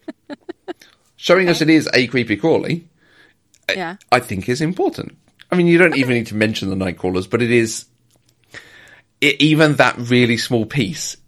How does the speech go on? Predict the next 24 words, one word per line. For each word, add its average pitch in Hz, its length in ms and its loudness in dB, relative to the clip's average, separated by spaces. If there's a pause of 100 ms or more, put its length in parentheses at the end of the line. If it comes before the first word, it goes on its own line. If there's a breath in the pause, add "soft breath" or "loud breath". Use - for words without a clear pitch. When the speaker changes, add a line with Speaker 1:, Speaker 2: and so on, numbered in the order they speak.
Speaker 1:
is 113 160 0
in 104 100 -4
service 104 520 2
of 95 180 4
how 101 340 -10 (120)
good 101 340 2 (220)
Marge 95 680 -2 (420)
and 90 1000 -2 (640)
Speaker 2:
Norm. 190 320 -14 (220)
Speaker 1:
Norm 92 460 -2 (300)
are. 82 340 -2 (540 soft breath)
That, 107 180 2
that 113 140 2
they 110 180 4
are 101 140 0
good 95 400 -2
people. 87 400 -8 (300 loud breath)
And, 143 160 6
and 143 140 4
the 185 80 4
actual, 185 340 0
the 143 200 -4
core 151 320 2
story, - 600 0